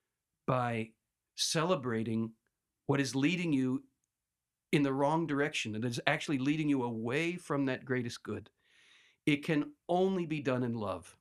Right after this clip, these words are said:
If there is a judgment or a condemnation in your own heart, he'll sense it. But if he, if there is genuine understanding, compassion,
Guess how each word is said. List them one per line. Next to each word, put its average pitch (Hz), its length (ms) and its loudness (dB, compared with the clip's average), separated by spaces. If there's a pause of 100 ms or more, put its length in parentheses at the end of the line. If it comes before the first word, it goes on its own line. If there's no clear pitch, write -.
(560)
If 131 200 0
there 147 160 4
is 135 220 0
a 123 160 -2
judgment 165 600 -2
or 131 140 0
a 120 60 -4
condemnation 156 960 -2
in 127 120 0
your 123 220 -4
own 170 240 -2
heart, 123 380 -4 (200)
he'll 131 120 -2
sense - 520 -4
it. - 120 -10 (580)
But 131 200 -2
if 180 240 0
he, 220 360 0
if 220 260 2
there 196 140 2
is 156 160 -2
genuine 190 800 0
understanding, 160 1000 0 (400)
compassion, 165 1080 0